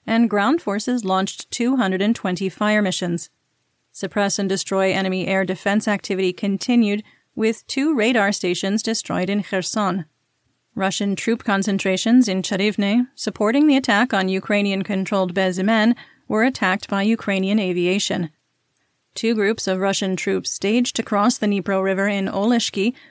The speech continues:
were attacked by rockets fired from himars. Two electronic warfare stations in Berislav were also destroyed.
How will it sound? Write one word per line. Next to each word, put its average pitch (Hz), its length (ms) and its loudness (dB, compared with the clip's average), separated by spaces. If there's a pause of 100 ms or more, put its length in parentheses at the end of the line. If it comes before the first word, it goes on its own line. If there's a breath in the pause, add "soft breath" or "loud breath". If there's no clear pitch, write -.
(100)
were 214 140 0
attacked 233 440 0
by 214 180 0
rockets 240 600 0
fired 190 320 -2
from 208 220 -2
himars. 196 560 2 (920)
Two 247 200 0
electronic 202 580 -2
warfare 202 380 0
stations 226 480 0
in 220 240 0
Berislav 226 720 0
were 196 240 -2
also 208 340 0
destroyed. 185 580 -2